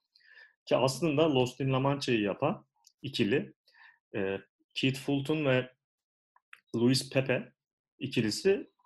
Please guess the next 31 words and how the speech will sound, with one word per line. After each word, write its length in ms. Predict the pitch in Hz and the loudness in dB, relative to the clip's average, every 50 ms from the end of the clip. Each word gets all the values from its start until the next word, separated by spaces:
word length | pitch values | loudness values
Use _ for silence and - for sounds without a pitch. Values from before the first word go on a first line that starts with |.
| _ _ _ _ | _ _ _ _
aslında 280 | 127 135 - 180 180 170 | -6 -2 2 2 6 6
bir 220 | 175 165 - - | 4 4 2 -6
making 420 | - 123 143 170 180 175 185 165 | -2 2 4 4 6 6 6 4
of 180 | 147 123 - - | 4 4 4 4
belgeseli 460 | 123 113 107 104 107 101 - 117 117 | 4 4 4 2 0 0 0 2 2
yapmak 320 | 117 113 113 - 127 117 - | 2 2 2 0 -2 -2 -2
için 120 | - 110 | -4 -6
sette 380 | - - 104 95 - - 95 90 | -4 -4 -6 -6 -4 -8 -6 -6
bulunuyorlar. 600 | 95 90 87 87 85 80 82 82 - - - _ _ _ _ _ _ _ _ _ _ _ _ _ 170 156 _ 120 | -4 -6 -6 -8 -8 -10 -10 -12 -16 -20 -20 _ _ _ _ _ _ _ _ _ _ _ _ _ -20 -20 _ 0
Ve 320 | 123 156 180 - - 147 | 4 4 4 4 2 -4
bütün 240 | 135 135 175 170 151 | -4 0 0 2 2
bunları 280 | 143 135 135 127 135 | 4 4 4 4 4
da 100 | 156 180 | 4 2
kayda 320 | 175 - 147 139 139 139 151 | 4 4 4 4 6 6 6
almış 320 | 147 135 110 92 - - | 6 6 4 0 -4 -6
oluyorlar. 520 | 101 87 95 104 131 156 190 196 196 - 131 | -6 -4 0 0 0 0 0 -2 -4 -2 -2
Ve 100 | 135 135 | 0 0
şeye 340 | 135 - 127 131 156 175 | 0 2 4 4 4 4
kadar, 420 | 170 - 147 120 120 151 - - _ _ _ _ - | 4 2 0 0 0 -2 -2 -6 _ _ _ _ -8
e, 160 | 110 101 - | -6 -6 -4
Terry 240 | - 120 117 127 131 | -2 0 0 0 0
Gilliam'ın 520 | 123 131 143 151 143 139 143 147 156 147 | 0 2 2 2 2 0 0 -2 -2 0
da 100 | 131 113 | 0 0
yani, 380 | 107 110 110 110 113 113 110 - _ _ _ _ _ _ _ _ _ | 0 0 0 0 -2 -2 -4 -6 _ _ _ _ _ _ _ _ _
evet 220 | 135 131 123 127 | 0 0 0 0
çok 220 | - - 143 139 - | 0 -2 -2 0 0
komik 220 | 147 123 117 - | 0 0 0 0
olduğu 220 | 113 104 101 101 101 | 0 -2 0 0 0
gerçekten 540 | 98 95 92 - 104 95 - - 135 131 | -2 -2 -4 -4 -10 -10 -8 -6 -6 -4
başımıza 380 | 113 98 - - 104 98 101 98 | -6 -6 -8 -10 -8 -6 -4 -4
gelenler. 460 | 95 98 95 98 104 120 139 156 160 | -4 -2 -4 -4 -4 -4 -6 -6 -8